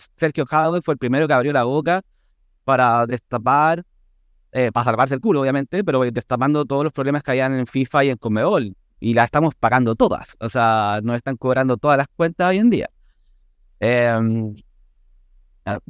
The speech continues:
pero tampoco existe la astucia de, de Pablo Milad de comenzar a construir un nuevo frente. O sea, un frente, eh, con Colombia, con Ecuador, con Perú, con Bolivia, eh, digamos, con los que siempre estamos al otro lado de,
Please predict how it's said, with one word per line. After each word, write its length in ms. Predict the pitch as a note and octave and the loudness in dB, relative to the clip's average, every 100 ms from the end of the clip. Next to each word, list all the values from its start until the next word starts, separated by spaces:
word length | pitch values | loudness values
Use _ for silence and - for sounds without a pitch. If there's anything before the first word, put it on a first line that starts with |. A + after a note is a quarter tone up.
| - | -2
pero 180 | - - | 0 2
tampoco 280 | C3+ G3+ | 2 0
existe 220 | G3+ G3 G3 | 0 0 0
la 80 | |
astucia 520 | E3 G#3 A3 F3+ E3 D3+ | 0 -2 0 2 2 2
de, 480 | D3 C#3+ C#3 C3+ C3+ | -2 -4 -4 -4 -2
de 100 | C#3 | 0
Pablo 300 | D#3+ F3 E3+ | 0 0 0
Milad 360 | E3 E3 F3+ | 0 0 0
de 120 | F3 | -2
comenzar 420 | D3+ D3 C#3+ E3+ E3 | -2 -2 -2 -2 -2
a 60 | |
construir 300 | D#3 D3 D#3 | -2 -2 -2
un 80 | D3 | 0
nuevo 240 | D3 C#3+ | 0 -2
frente. 380 | C3+ B3+ G3 G#2 | 0 0 0 -6
O 100 | F2+ F#2 | -8 -10
sea, 200 | - B2 | -6 -4
un 100 | B2 | -2
frente, 540 | - D3 D3+ D#3 D3 D#3 _ _ _ _ - | -2 -2 0 0 -2 -2 _ _ _ _ -8
eh, 140 | B2 | -4
con 180 | B2+ C3+ | -2 0
Colombia, 640 | D3 D3+ D3+ D3+ C#3+ C#3 | 0 2 2 2 4 2
con 140 | C3+ C#3 | 2 -2
Ecuador, 540 | C3 C3+ C#3 C#3 C#3 | 0 2 2 2 0
con 140 | D3 C3+ | -2 -2
Perú, 440 | C#3+ C#3+ D3 C#3 | -2 0 0 -2
con 160 | C#3 C#3 | -2 -2
Bolivia, 640 | C#3 D3 C#3+ C#3+ C#3 C#3 _ _ _ | 0 2 2 2 0 -2 _ _ _
eh, 520 | C3 B2+ B2 B2 B2+ B2 | -2 0 0 -2 -2 -4
digamos, 380 | B2+ C#3 C#3 C#3+ | -2 0 0 -2
con 140 | - C3+ | -2 -2
los 100 | C3 | 0
que 120 | B2+ | -2
siempre 260 | D3+ C3+ | -4 -4
estamos 460 | D3 D#3+ D3 D3 C#3+ - _ _ | -4 -2 0 -2 -4 -10 _ _
al 160 | A#2+ C#3 | -2 0
otro 200 | C#3+ D3+ | 0 0
lado 360 | D3+ D3+ D3 | 2 2 2
de, 180 | D3 C#3+ | 0 -2